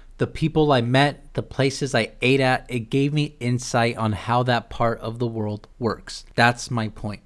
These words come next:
It's about taking risks. It's about saying, "Fuck it, I'm just gonna buy that plane ticket to Tokyo, because in ten years, I'm gonna be having kids, wondering why the fuck I didn't just pack up my shit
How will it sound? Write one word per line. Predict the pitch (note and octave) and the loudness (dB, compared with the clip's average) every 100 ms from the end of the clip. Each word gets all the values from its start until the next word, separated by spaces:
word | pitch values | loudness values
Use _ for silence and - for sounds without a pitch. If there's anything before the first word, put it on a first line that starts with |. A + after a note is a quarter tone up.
| _ - | _ -8
It's | B2+ C#3 | -2 2
about | A#2+ C3+ A#2 | 4 4 4
taking | C#3 B2+ B2 | 0 2 0
risks. | A2+ A#2+ - - - | 4 4 2 -6 -10
It's | A2+ B2 | -6 -4
about | A#2 B2 A#2 - - | 2 4 2 -2 -18
saying, | - - A#2 | -6 0 0
"Fuck | G#2+ - D#3+ D#3 | 0 4 6 8
it, | D#3 - - - | 4 4 -4 -6
I'm | A#2+ A2+ | -4 2
just | D#3 - | 4 4
gonna | - D3 | 4 4
buy | B2+ B2+ C3 | 6 8 8
that | B2 A2+ | 6 2
plane | - B2 B2+ | 2 4 4
ticket | B2 B2+ A#2+ | 4 0 0
to | - | -4
Tokyo, | - B2+ B2 B2+ A#2+ A#2+ | 2 4 4 4 4 4
because | A#2 A2+ A2+ A#2 | 2 -2 -2 -2
in | |
ten | G#2 C3+ C#3+ | 0 4 4
years, | C3+ B2+ B2 B2 - - - - - | 6 6 4 2 -6 -10 -4 -2 -2
I'm | B2 | 0
gonna | B2 A#2+ | 4 4
be | A#2+ | 4
having | G2 C3+ C3+ C3 | 4 4 4 2
kids, | - A#2 A#2 A2+ - - - - | 2 2 2 -2 -12 -16 -20 -16
wondering | - B2 C3+ D3 D3+ | 2 4 6 4 4
why | B2+ C3 | 6 6
the | D3 | 6
fuck | - - C3 B2+ | 0 2 2 2
I | - B2+ | -4 2
didn't | B2+ B2+ B2 | 4 4 2
just | A2 - | 0 2
pack | C3+ C#3 | 2 4
up | E3 D#3 | 2 0
my | D#3 | -2
shit | D3 - A#2+ A2+ A2+ | -2 -2 0 0 -2